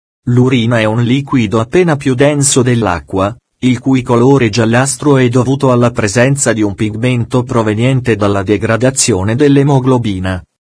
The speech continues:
Essa contiene principalmente urea, anche se la sua composizione precisa può variare. La produzione dell'urina avviene in diverse fasi successive.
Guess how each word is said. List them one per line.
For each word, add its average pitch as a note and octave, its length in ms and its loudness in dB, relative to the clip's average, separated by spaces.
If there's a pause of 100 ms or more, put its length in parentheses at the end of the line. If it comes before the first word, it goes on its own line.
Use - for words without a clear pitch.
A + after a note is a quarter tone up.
(220)
Essa E3+ 380 0
contiene B2 460 0
principalmente A#2 1000 -2
urea, G#2 400 0 (100)
anche D3+ 360 -2
se C#3+ 160 0
la C#3 80 4
sua E3 220 0
composizione D3+ 920 0
precisa A#2+ 600 -4
può G#2 180 -2
variare. G#2 640 0 (460)
La G2+ 240 -2
produzione A#2+ 680 -2
dell'urina A2 640 0
avviene A#2+ 440 0
in A2 80 0
diverse A2+ 500 0
fasi A#2 500 -2
successive. F#2 840 -2